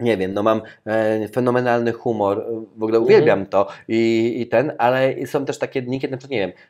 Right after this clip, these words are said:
Speaker 1: jestem chory, e, źle się czuję i normalnie bym nie poszedł i nie tańczył ja jako,
Speaker 2: Mhm.
Speaker 1: jako ja po prostu,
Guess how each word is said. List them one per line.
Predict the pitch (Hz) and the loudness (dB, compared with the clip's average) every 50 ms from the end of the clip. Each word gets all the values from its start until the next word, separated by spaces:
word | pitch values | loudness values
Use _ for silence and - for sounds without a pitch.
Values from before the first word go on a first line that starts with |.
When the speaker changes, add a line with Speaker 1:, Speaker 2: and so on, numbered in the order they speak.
| _ - | _ -10
Speaker 1:
jestem | 131 131 196 190 196 | -4 -2 -2 -4 -4
chory, | 190 - 131 113 110 107 110 110 123 - - - - _ _ _ _ _ _ _ _ | -2 4 6 6 6 6 6 4 2 0 -2 -8 -20 _ _ _ _ _ _ _ _
e, | 101 101 104 98 101 - - _ | -6 -4 -4 -4 -6 -10 -16 _
źle | - 123 151 | -4 -2 -2
się | 151 185 - | 0 -2 -4
czuję | - - 127 117 113 110 127 160 147 | -2 0 0 2 4 4 4 4 2
i | 156 139 | 0 -2
normalnie | 139 135 135 139 147 151 156 160 156 | -2 -2 0 0 -2 -2 -2 -2 -2
bym | 139 147 147 151 151 | -2 -2 -4 -4 -4
nie | 160 165 | -4 -2
poszedł | 160 190 175 180 - 143 - - | 0 -2 0 0 -2 -4 -6 -6
i | 139 139 | -4 -4
nie | 147 147 | -4 -4
tańczył | 147 - 165 160 160 151 127 - - 95 95 98 | -4 -2 -2 -2 -2 -2 -4 -6 -6 -6 -6 -4
ja | 101 107 110 110 113 | -2 0 2 2 4
jako, | 113 107 - - - 110 101 101 104 151 | 2 2 0 -2 -2 0 2 4 4 2
Speaker 2:
Mhm. | 160 175 190 - | 2 0 -2 -2
Speaker 1:
jako | 107 110 - - 123 123 | -4 -4 -2 0 0 2
ja | 120 107 101 98 95 | 4 4 4 4 2
po | - 117 | 0 -4
prostu, | 98 - 104 101 92 - - - 139 156 | -6 -4 -2 -4 -4 -2 0 0 0 0